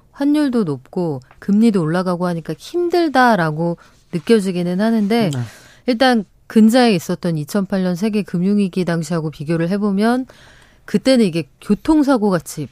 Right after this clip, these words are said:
Speaker 1: 벼락같이 떨어진 어떤 재난 수준의 위기였거든요.
Speaker 2: 그렇죠.
Speaker 1: 그러니까 미국에서 부실한 가계 대출이 이 여러 가지,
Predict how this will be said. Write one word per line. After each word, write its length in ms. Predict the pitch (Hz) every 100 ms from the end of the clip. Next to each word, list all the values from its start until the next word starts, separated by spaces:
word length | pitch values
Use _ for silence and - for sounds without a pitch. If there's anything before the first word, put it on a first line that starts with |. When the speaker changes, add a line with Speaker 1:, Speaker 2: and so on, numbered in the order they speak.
| -
Speaker 1:
벼락같이 640 | - 165 254 - 262 208
떨어진 580 | - 214 208 190 180 165
어떤 340 | 127 131 160 151
재난 500 | - 165 196 247 247
수준의 440 | 247 208 196 160
위기였거든요. 380 | 135 123 135 131
Speaker 2:
그렇죠. 600 | 170 185 143 160 165 101 - _ -
Speaker 1:
그러니까 200 | 233 190
미국에서 720 | 202 247 247 233 269 277 285 _ _ _ _ _
부실한 840 | - 220 226 294 269 254 247 247 240 - _
가계 400 | - 180 180 247
대출이 760 | 233 220 - 214 208 254 269 254 -
이 440 | 180 185 175 160 _ _ -
여러 260 | 180 190 214
가지, 480 | 208 190 190 180